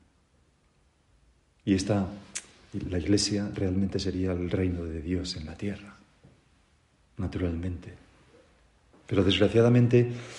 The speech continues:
se oye un eco constante de aquel, "No queremos que este reine sobre nosotros".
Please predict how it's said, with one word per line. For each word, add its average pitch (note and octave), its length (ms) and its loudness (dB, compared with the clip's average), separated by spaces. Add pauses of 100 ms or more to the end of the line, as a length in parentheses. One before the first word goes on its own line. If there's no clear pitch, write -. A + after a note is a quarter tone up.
(120)
se G2 240 0
oye G#2 340 4 (280)
un F#2+ 140 0
eco G#2 240 2
constante G2 540 0
de F#2 140 2
aquel, F#2+ 360 0
"No C3+ 180 4
queremos C3+ 500 4
que B2 120 -2
este A#2 220 -2
reine G#2 380 0
sobre F#2+ 320 -2
nosotros". G2 800 -4